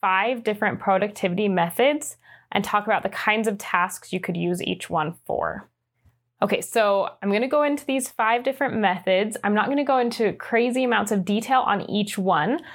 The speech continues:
but hopefully give you just a little taste of what the method looks like, and I'll share what types of tasks each system will be best for.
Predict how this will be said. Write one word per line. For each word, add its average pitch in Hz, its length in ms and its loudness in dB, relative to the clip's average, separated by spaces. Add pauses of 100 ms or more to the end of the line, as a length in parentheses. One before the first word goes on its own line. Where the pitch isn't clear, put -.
(200)
but - 80 2
hopefully 285 320 2
give 285 140 0
you 240 100 2
just 240 220 0
a 214 40 4
little 220 400 2
taste 208 680 0
of 175 180 2
what 190 300 2
the 240 80 0
method 208 340 2
looks 185 380 0
like, 285 240 2
and 196 100 -4
I'll 196 120 2
share 190 240 0
what 220 180 2
types - 340 -2
of 220 120 0
tasks - 580 -2
each 214 260 -4
system 190 360 0
will 165 100 2
be 165 100 0
best - 340 -2
for. - 340 -4